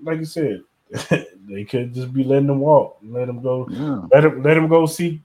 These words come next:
Speaker 1: you know, where he, you know, where he think he can, he can get on the open market. And
Speaker 2: Right.
Speaker 1: if it, if it don't work out,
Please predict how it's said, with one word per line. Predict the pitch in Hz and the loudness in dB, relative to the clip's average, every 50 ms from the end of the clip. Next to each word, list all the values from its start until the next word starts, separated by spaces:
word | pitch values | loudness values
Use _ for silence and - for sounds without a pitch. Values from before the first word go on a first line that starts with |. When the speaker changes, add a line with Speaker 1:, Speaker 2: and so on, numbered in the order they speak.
| _ 147 | _ -8
Speaker 1:
you | 147 147 147 151 | -6 -4 -2 0
know, | 151 147 147 | 2 2 2
where | 143 147 147 | 2 2 0
he, | 147 147 143 143 123 | 0 0 -4 -6 -8
you | 139 143 143 | -8 -6 -4
know, | 143 139 139 | -4 -4 -4
where | 139 139 143 139 | -4 -6 -6 -4
he | 139 143 143 143 | -4 -4 -6 -4
think | 143 143 139 135 139 | -2 -2 -2 -2 -2
he | 143 139 139 | -6 -6 -6
can, | 139 135 139 - _ | -8 -12 -12 -14 _
he | - 131 143 139 | -16 -14 -14 -12
can | 131 127 123 | -12 -12 -8
get | 131 135 135 | -4 0 0
on | 131 127 127 | 2 0 0
the | 127 | 0
open | 120 131 135 135 139 123 123 | -2 -2 -2 -4 -4 -4 0
market. | 143 170 170 143 - 131 131 127 - _ _ _ _ _ _ - | 2 2 2 2 0 -4 -8 -10 -12 _ _ _ _ _ _ -2
And | 127 | 0
Speaker 2:
Right. | 131 131 120 | 0 0 0
Speaker 1:
if | 123 - - | -2 -4 -10
it, | - - _ | -14 -10 _
if | 135 131 127 127 117 131 | -6 -4 -4 -4 -4 -6
it | 127 | 0
don't | 131 143 139 135 131 | 2 4 4 4 4
work | 131 139 135 131 - | 2 2 2 2 2
out, | 170 190 190 165 139 127 - | 4 4 4 4 2 0 -4